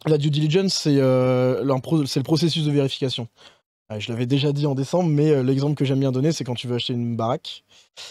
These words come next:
euh, ta première maison, tu veux qu'il y ait, euh, un îlot dans la cuisine, tu veux qu'il y ait deux chambres, euh, une salle de bain avec double vasque, euh, machin, tu vas tout vérifier quand, avant d'acheter ta maison. Bah là, c'est pareil, avant de mettre, euh, de l'argent dans un projet crypto, tu vas vérifier le white paper, tu vas vérifier la team derrière, tu vas rega-, vérifier les tokenomics,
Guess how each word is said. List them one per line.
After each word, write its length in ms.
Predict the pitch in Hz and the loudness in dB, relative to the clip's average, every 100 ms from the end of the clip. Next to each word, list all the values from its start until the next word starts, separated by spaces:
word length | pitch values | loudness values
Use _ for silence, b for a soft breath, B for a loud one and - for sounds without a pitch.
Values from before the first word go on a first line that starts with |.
| B 120 | B -8
euh, 420 | 113 110 110 107 | -6 -4 -4 -6
ta 100 | 117 | -6
première 300 | 110 131 123 | -4 -2 0
maison, 300 | 120 120 156 | -2 -2 -2
tu 160 | 151 117 | -4 -6
veux 160 | 123 | -4
qu'il 260 | 131 - 120 | -6 -6 -4
y 100 | 127 | -2
ait, 20 | |
euh, 180 | 127 113 | -2 -4
un 100 | 113 | -4
îlot 180 | 117 123 | -4 -4
dans 100 | 120 | -4
la 80 | 110 | -8
cuisine, 340 | - 110 131 | -12 -10 -8
tu 140 | 131 120 | -8 -10
veux 60 | |
qu'il 140 | 113 117 | -10 -10
y 20 | |
ait 60 | |
deux 60 | 117 | -8
chambres, 400 | 110 127 117 - - | -10 -10 -10 -12 -14
euh, 320 | 104 104 104 | -12 -12 -10
une 120 | 113 | -12
salle 160 | - 117 | -8 -8
de 100 | 117 | -8
bain 80 | 117 | -8
avec 120 | 117 | -10
double 220 | 113 113 | -10 -10
vasque, 360 | 113 117 - - | -10 -12 -14 -14
euh, 160 | 101 | -14
machin, 280 | 101 104 143 | -12 -10 -10
tu 100 | 143 | -8
vas 100 | 120 | -8
tout 140 | 113 135 | -6 -4
vérifier 320 | 127 123 139 | -4 -4 -8
quand, 160 | 120 107 _ - | -10 -16 _ -8
avant 140 | 117 | -6
d'acheter 220 | 117 - | -6 -8
ta 80 | 117 | -10
maison. 200 | 113 113 - B B B _ | -10 -10 -14 B B B _
Bah 120 | 110 113 | -6 -4
là, 80 | |
c'est 120 | 135 120 | -2 -2
pareil, 260 | 127 143 | 0 0
avant 120 | 123 117 | 0 -4
de 60 | |
mettre, 320 | 120 120 - | -6 -8 -8
euh, 60 | 113 | -8
de 100 | 113 | -6
l'argent 300 | 113 110 127 | -8 -6 -8
dans 200 | 117 107 | -6 -8
un 60 | 110 | -10
projet 220 | 120 113 | -8 -8
crypto, 340 | 117 104 151 | -10 -6 -4
tu 160 | 156 123 | -4 -6
vas 120 | 113 | -6
vérifier 540 | 113 110 107 135 143 - B B | -4 -6 -6 0 0 -2 B B
le 80 | - | -4
white 160 | 120 113 | -4 -4
paper, 300 | 113 139 143 | -4 -2 -2
tu 100 | - | -2
vas 40 | 117 | -6
vérifier 260 | 117 - | -6 -6
la 60 | 113 | -8
team 180 | - 117 | -8 -8
derrière, 360 | 110 120 135 | -4 -4 -4
tu 160 | - 113 | -6 -10
vas 100 | 110 | -10
rega-, 200 | 107 113 | -8 -10
vérifier 340 | 120 117 - | -8 -8 -6
les 80 | 117 | -8
tokenomics, 640 | 123 117 123 127 151 - | -8 -4 -2 -2 -2 -6